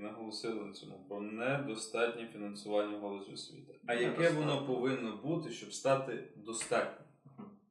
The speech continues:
Speaker 2: А, воно повинно, знаєте, воно повинно бути раціональним. Але одне, що можу сказати, воно не повинно, ну, як країна перебуває на сьогодні в стані війни з Російською Федерацією. Зрозуміло, що співробітники сектору безпеки мають мати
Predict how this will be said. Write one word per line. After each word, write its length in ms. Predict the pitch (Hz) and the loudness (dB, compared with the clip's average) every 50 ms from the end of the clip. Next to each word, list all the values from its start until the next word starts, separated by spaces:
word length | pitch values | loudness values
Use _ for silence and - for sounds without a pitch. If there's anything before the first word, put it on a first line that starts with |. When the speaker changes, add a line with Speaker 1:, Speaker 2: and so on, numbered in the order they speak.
| _ _ _ _ _ _ _ _ _ _ _ - _ _ _ _ _ - | _ _ _ _ _ _ _ _ _ _ _ -20 _ _ _ _ _ -8
Speaker 2:
А, 340 | 113 113 107 107 110 110 110 | -4 -2 0 2 2 2 0
воно 360 | 107 110 120 151 175 180 180 | 0 0 0 0 0 0 -2
повинно, 360 | 156 156 151 151 151 139 135 | -2 -4 -2 -2 -2 -2 -2
знаєте, 440 | 131 - 160 170 170 156 - - 123 | -4 -4 -2 -2 -2 -2 -4 -6 -6
воно 240 | 113 113 123 151 156 | -6 -4 -4 -4 -4
повинно 400 | - 131 131 123 139 139 131 123 | -6 -6 -6 -4 -4 -4 -4 -4
бути 320 | 117 123 131 127 123 120 | -6 -6 -8 -6 -6 -4
раціональним. 800 | 120 120 117 - - - 123 120 120 113 - - - - - - - | -4 -4 -6 -6 -6 -6 -4 -4 -2 -4 -4 -6 -8 -10 -12 -12 -8
Але 220 | - 107 117 123 120 | -6 -4 -2 -2 -2
одне, 340 | 123 120 120 131 139 151 156 | -2 -4 -6 -6 -6 -4 -4
що 200 | - - 135 123 | -4 -4 -4 -4
можу 280 | 123 123 120 117 120 | -4 -4 -6 -8 -8
сказати, 600 | - - - - 110 113 110 107 - - - - - - 104 | -12 -12 -12 -12 -10 -6 -6 -6 -6 -6 -8 -10 -12 -10 -6
воно 280 | 110 117 120 139 139 | -2 -2 -2 0 0
не 140 | 127 127 123 | -2 -4 -4
повинно, 600 | - - 123 120 120 143 156 156 131 123 120 - 123 | -6 -6 -6 -6 -4 -2 -4 -2 -4 -4 -6 -6 -6
ну, 260 | 139 139 - - - - - _ _ _ _ | -4 -4 -4 -6 -10 -16 -20 _ _ _ _
як 260 | - - 131 135 - - - - _ _ _ _ _ _ _ _ _ _ _ _ _ _ | -10 -8 -8 -8 -8 -14 -18 -20 _ _ _ _ _ _ _ _ _ _ _ _ _ _
країна 440 | _ - 120 123 139 160 185 170 151 | _ -4 -2 -2 0 0 -2 -2 -2
перебуває 600 | 127 - 123 120 120 - 120 120 139 147 147 135 | -4 -4 -4 -4 -4 -4 -4 -4 -2 -2 -2 -2
на 120 | 117 110 - | -2 -4 -6
сьогодні 480 | - - 120 110 120 135 127 110 107 | -8 -10 -8 -4 -4 -2 -2 -4 -6
в 60 | 104 | -8
стані 300 | - - - 131 123 120 | -12 -8 -4 -2 -2 -2
війни 360 | 110 107 110 110 113 117 120 117 | -2 -4 -6 -6 -4 -2 -2 -4
з 80 | 117 | -4
Російською 640 | 104 104 104 - - 107 107 104 - - - - - | -8 -10 -10 -10 -10 -10 -10 -10 -10 -10 -10 -10 -10
Федерацією. 840 | - - - 101 104 104 104 107 - - - - - - - - - | -10 -12 -12 -10 -8 -6 -6 -6 -6 -8 -12 -14 -12 -12 -10 -10 -10
Зрозуміло, 600 | 117 117 113 113 120 120 131 147 156 131 117 107 - | -12 -12 -12 -10 -6 -6 -4 -4 -4 -4 -6 -6 -8
що 380 | - - - 110 110 110 110 | -10 -10 -8 -8 -8 -6 -8
співробітники 840 | 107 - - - 110 104 117 120 117 123 143 139 - 120 120 - 117 | -8 -10 -12 -12 -10 -8 -6 -6 -6 -6 -8 -8 -6 -8 -8 -8 -8
сектору 480 | - - - 127 120 - - 117 110 104 | -10 -8 -8 -8 -8 -8 -10 -10 -10 -10
безпеки 580 | 98 - - - - - 131 127 - - 110 | -10 -12 -14 -12 -6 -6 -4 -4 -4 -6 -8
мають 440 | 104 104 117 117 117 110 107 - - | -6 -4 -4 -4 -4 -4 -6 -10 -10
мати 440 | 110 110 113 117 113 - 107 107 | -8 -6 -6 -6 -6 -8 -8 -10